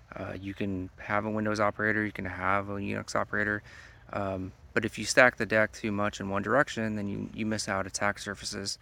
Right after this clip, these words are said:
and, uh, the, the ways that those can kind of play off of each other. Um, the main thing for, you know,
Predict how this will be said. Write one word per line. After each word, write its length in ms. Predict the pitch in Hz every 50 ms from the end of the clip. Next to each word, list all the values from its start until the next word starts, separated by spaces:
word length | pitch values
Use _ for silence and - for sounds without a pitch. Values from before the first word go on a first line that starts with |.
| - - - - - - - - - 101
and, 200 | 98 92 87 -
uh, 280 | 98 95 92 92 92 -
the, 140 | 107 98
the 160 | - - 113 104
ways 260 | 110 113 110 101 98
that 140 | 107 101 -
those 200 | 104 101 98 -
can 300 | - 104 98 95 - - - - - - - - - - - - -
kind 140 | - 151 113
of 120 | 95 -
play 220 | - - 110 110
off 220 | 113 117 120 - -
of 100 | 123 127
each 140 | 131 - -
other. 240 | 139 131 143 139 - - - - - - - - - - - - - - - - -
Um, 400 | 104 101 101 101 98 95 92 - - - _ _ _ _ _ _ _ -
the 140 | 151 139 139
main 220 | 135 147 151 151
thing 240 | 143 156 147 143 131
for, 500 | - - 123 120 120 117 113 113 - - - - - - - - - -
you 140 | - - 113
know, 100 | 110 101